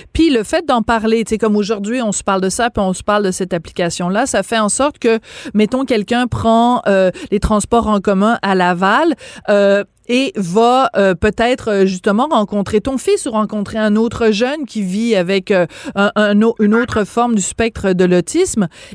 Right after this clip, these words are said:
Et, euh, comme tu dis, il sera plus un extraterrestre, c'est-à-dire que, euh, on, on, on va les côtoyer, euh, au, au, au quotidien. On va peut-être comprendre pourquoi ils sont dans leur bulle, pourquoi ils ont besoin de, d'être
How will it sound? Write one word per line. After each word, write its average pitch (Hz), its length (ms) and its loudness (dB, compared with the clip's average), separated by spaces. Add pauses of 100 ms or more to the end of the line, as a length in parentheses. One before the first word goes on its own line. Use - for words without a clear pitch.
Et, 277 340 2
euh, 208 140 2
comme 208 180 0
tu 208 120 -4
dis, 311 60 2
il 359 60 2
sera 208 200 -2
plus 247 160 -6
un 233 100 0
extraterrestre, 220 720 -2
c'est-à-dire 220 340 -2
que, 214 220 0
euh, - 440 0 (120)
on, 208 180 2
on, 214 300 0
on 208 140 2
va 226 160 2
les 233 120 0
côtoyer, 226 880 0
euh, 202 140 2 (100)
au, 202 240 2
au, 208 140 4 (300)
au 202 120 2
quotidien. 196 600 0 (320)
On 202 100 0
va 208 160 2
peut-être 247 420 0
comprendre 262 540 -2
pourquoi 233 320 0
ils 220 80 0
sont 233 300 -2 (240)
dans 202 180 2
leur 202 280 2
bulle, 285 460 4
pourquoi 240 380 -2
ils 220 180 -2
ont 202 100 0
besoin 202 580 2
de, 190 240 2
d'être 190 440 0